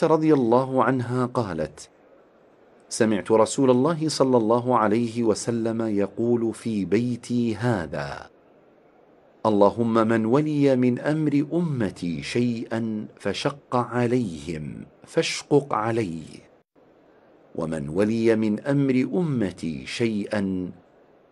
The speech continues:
فرفق بهم فارفق به'". أخرجه مسلم. عن ثوبان رضي الله عنه قال:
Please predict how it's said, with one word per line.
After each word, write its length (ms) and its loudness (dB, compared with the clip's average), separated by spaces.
فرفق 640 0
بهم 760 -2
فارفق 720 0
به'". 220 -4
أخرجه 560 -4
مسلم. 640 -8
عن 240 2
ثوبان 460 2
رضي 360 0
الله 440 0
عنه 400 -2
قال: 500 -10